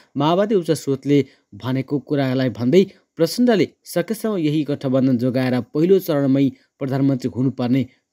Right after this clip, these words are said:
भनेको समेत खुलेको छ। नेकपा माओवादीका एक प्रभावशाली नेताका अनुसार माओवादीले एमाले रोज्नुको खास कारण नेपाली काङ्ग्रेसभित्र देखिएको विवाद र चुनौती, चुनावी परिणाम पनि हो।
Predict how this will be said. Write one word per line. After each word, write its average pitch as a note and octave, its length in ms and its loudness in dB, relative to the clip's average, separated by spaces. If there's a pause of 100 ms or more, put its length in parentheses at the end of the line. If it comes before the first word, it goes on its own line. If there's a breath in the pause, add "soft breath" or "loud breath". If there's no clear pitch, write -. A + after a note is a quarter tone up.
(120)
भनेको C3 320 -2
समेत A#2+ 280 0
खुलेको B2 380 -4
छ। - 100 0 (480)
नेकपा G#3 500 2
माओवादीका F3 520 2
एक D3+ 200 2
प्रभावशाली D3+ 520 -2
नेताका C#3+ 380 -2
अनुसार C3+ 360 0
माओवादीले C#3 760 2
एमाले D3 340 2
रोज्नुको C#3 540 0
खास - 280 -6
कारण C#3+ 360 0 (360 loud breath)
नेपाली E3 340 2
काङ्ग्रेसभित्र D3 580 0
देखिएको C3 400 -2
विवाद C3+ 360 0
र F3+ 60 -2
चुनौती, C3+ 460 -2
चुनावी C3+ 380 0
परिणाम B2+ 400 0
पनि B2 200 -2
हो। D3 160 6